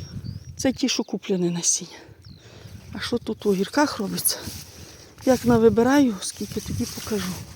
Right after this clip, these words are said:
О, ж тут кабачки забула вибрати. Ну ладно, прийдеться на, на оберемок забрати їх, щоб курча там були. Ну, тут барабої раніше, десь на дві неділі, вже майже сухі. Ну, а це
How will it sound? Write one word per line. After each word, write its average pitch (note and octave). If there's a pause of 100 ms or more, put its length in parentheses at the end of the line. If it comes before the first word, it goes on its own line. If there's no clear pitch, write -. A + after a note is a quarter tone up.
(640)
О, A2+ (140)
ж -
тут -
кабачки F3
забула E3
вибрати. D#3+
Ну A3+
ладно, F#3
прийдеться F#3+
на, G3 (1040)
на A3
оберемок F3
забрати E3
їх, - (1120)
щоб -
курча F3+
там F3
були. F3 (1400)
Ну, F4
тут G3
барабої G#3
раніше, G#3+ (140)
десь F#3+
на G3+
дві F#3
неділі, F#3+ (600)
вже F#3+
майже F#3
сухі. - (1160)
Ну, A3
а F#3+
це G#3